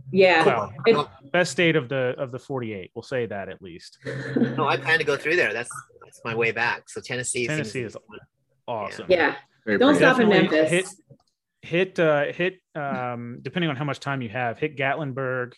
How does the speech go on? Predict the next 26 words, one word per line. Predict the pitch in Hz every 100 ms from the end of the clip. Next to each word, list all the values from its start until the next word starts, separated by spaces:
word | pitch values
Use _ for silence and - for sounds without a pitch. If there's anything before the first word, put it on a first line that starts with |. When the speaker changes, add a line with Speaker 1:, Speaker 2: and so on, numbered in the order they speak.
| -
Speaker 2:
and | 120
Pigeon | 117 127 120
Forge | - 127 127 123
area. | 120 120 120 117
Speaker 1:
Pigeon | 202 208
Forge, | 202 202 196 196
Speaker 2:
Um, | 113 110 -
Speaker 1:
go | 208
to |
Dolly | 196 196 202
Speaker 2:
go |
Speaker 1:
World. | 202 202
Speaker 2:
through | 156
the | 143
Smoky | - 147 143 143
Mountains, | 135 123 135 139 135 123
do | 117 131
all | 127
that. | 127 127 135 -
Hit, | 147 156
do | 135 175
the | 170
Tail | 151 151 156
of |
the | 131
Dragon | 123 120 123 135 156